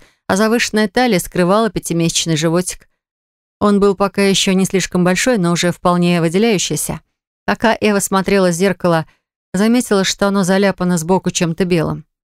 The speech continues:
Быстренько сбегала в ванную, взяла салфетку и вернулась. Тщательно оттерла пятнышко.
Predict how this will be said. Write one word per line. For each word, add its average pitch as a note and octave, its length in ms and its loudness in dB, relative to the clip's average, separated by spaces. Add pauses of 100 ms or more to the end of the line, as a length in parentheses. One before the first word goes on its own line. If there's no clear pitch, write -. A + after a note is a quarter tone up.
Быстренько F#3 500 0
сбегала E3+ 380 2
в F3+ 40 -4
ванную, A3 340 2
взяла E3+ 260 0
салфетку E3+ 580 -2
и F#3 100 4
вернулась. D#3+ 520 -2 (400)
Тщательно F#3+ 540 0
оттерла E3 460 0
пятнышко. - 560 -6